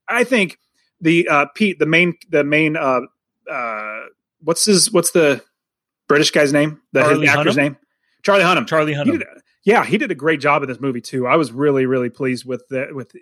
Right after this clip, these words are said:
Speaker 1: actually all the acting was really good.
Speaker 2: Yep, for sure. I agree with you. So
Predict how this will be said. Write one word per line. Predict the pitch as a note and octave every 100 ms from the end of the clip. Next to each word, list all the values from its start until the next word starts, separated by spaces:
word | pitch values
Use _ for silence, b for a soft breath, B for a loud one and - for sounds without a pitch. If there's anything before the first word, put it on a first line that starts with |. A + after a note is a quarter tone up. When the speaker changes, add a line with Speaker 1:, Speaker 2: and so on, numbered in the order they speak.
| F#3+
Speaker 1:
actually | G3 D#3 C#3+
all | D#3
the | A3 D3+
acting | C3+ C3+
was | A#2+
really | A#2 B2+ A#2
good. | A#2+ G#2+ _ _ _ _ _ _ -
Speaker 2:
Yep, | B2 - _ _
for | B2
sure. | - B2
I | B2
agree | C3+ A#2+ B2
with | C3 B2
you. | A2+
So | D#3+ C3+